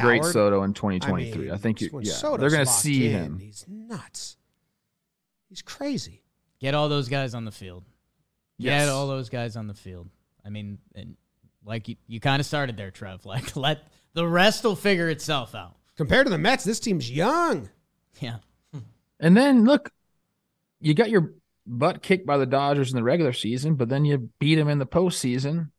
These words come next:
Speaker 1: I mean, that's, that's big going into next season.
Speaker 2: I still think
Speaker 1: Huge.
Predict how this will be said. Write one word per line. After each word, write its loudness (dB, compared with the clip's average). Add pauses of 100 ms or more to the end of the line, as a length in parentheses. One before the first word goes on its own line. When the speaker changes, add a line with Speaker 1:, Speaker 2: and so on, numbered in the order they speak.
(500)
Speaker 1:
I -4
mean, 0
that's, 0 (500)
that's -2
big 0
going -2
into -8
next -6
season. -2 (200)
Speaker 2:
I -6
still 4
think 4
Speaker 1:
Huge. -18